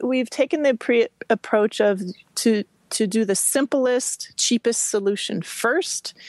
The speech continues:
and then get more complex if that doesn't work. So, for example, our toilet is a very simple composting toilet, which is basically a five-gallon bucket with sawdust.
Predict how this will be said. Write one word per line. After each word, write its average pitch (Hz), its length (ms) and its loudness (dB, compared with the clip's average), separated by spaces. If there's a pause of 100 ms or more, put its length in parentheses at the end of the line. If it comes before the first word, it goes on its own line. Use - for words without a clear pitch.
(400)
and 214 220 4
then 220 180 2
get 214 220 0
more 208 180 2
complex 208 720 0
if 185 140 -4
that 185 180 0
doesn't 185 380 -2
work. - 360 -4
So, 196 540 -2
for 220 120 0
example, 254 420 0
our 202 100 0
toilet 262 460 0
is 208 180 -4
a 196 80 0
very 196 340 0
simple 202 600 0 (420)
composting 202 840 0 (260)
toilet, 180 500 2
which 202 280 -2
is 190 340 2
basically 208 640 0
a 180 100 2
five-gallon 226 800 0
bucket 233 420 -2 (500)
with 196 580 -2
sawdust. - 880 -2